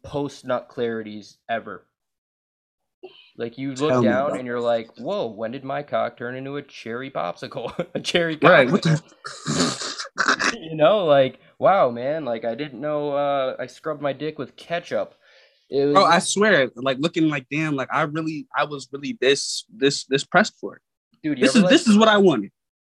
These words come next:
Speaker 1: This is, my mom's gonna listen to this. I love it. So, um, yeah, no, like, you ever, like, like, you're done, like, you didn't know. She's like, "I think I'm off my period." You know damn well. And you stick it in, then you pull out, and it's that brown shit.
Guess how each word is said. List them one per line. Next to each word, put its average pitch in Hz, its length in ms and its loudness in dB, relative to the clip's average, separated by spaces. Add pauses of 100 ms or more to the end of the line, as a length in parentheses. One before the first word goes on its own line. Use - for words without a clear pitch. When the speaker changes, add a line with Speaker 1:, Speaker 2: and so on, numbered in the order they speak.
Speaker 1:
This 131 120 -10
is, 131 140 -8 (100)
my 117 160 -4
mom's 117 360 -6
gonna - 160 -10
listen 104 220 -12
to 107 60 -12
this. 113 180 -12
I 113 40 -6
love 113 340 -8
it. - 180 -12
So, 123 220 -6
um, 120 380 -8
yeah, 139 240 -4
no, 139 160 -4
like, 117 160 -8
you 123 100 -4
ever, 143 140 -2
like, 139 260 -4 (120)
like, 120 260 -8
you're 113 100 -12
done, 135 380 -6
like, 135 180 -8
you 151 60 -6
didn't 147 260 -2
know. 117 220 0
She's - 100 -14
like, 131 140 -8
"I 156 120 -10 (100)
think 185 260 -8
I'm 156 120 -6
off 131 220 -10
my 120 160 -6
period." 120 440 -10
You 143 80 -10
know 117 200 -12
damn 107 220 -12
well. 107 240 -14 (260)
And 139 120 -4
you 135 80 -6
stick 131 260 -6
it 131 80 -6
in, 131 160 -2
then 127 140 -4
you 120 80 -6
pull 120 220 -2
out, 120 220 2
and 123 80 -6
it's 113 120 -10
that 113 240 -8
brown 127 500 -4
shit. - 360 -14